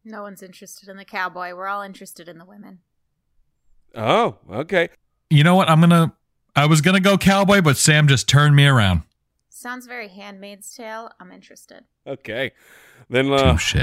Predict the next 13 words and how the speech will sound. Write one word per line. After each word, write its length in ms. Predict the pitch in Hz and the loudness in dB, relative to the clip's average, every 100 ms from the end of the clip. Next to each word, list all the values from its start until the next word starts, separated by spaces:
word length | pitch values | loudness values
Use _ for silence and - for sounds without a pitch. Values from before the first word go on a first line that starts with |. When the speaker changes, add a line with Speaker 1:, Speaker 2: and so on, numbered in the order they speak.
| - | -2
Speaker 2:
let's, 300 | 131 - - _ - | -4 -6 -18 _ -10
let's 320 | 123 147 - | -6 -6 -6
head 340 | 127 131 139 | -2 -2 0
to 120 | 131 131 | -2 0
the 160 | 131 | -2
red 360 | 113 123 131 139 | -2 0 0 0
woman 460 | 135 135 139 147 - | -2 0 -2 -4 -6
and 240 | 117 117 | -10 -8
her 200 | 110 117 110 | -6 -6 -6
red 340 | 104 117 123 95 - | -4 -4 -4 -8 -16
t-, 80 | - | -14
offspring. 680 | 127 120 110 - 120 95 120 135 _ _ _ _ _ _ _ _ | -6 -4 -6 -10 -12 -10 -10 -14 _ _ _ _ _ _ _ _
<laughs> 80 | - | -4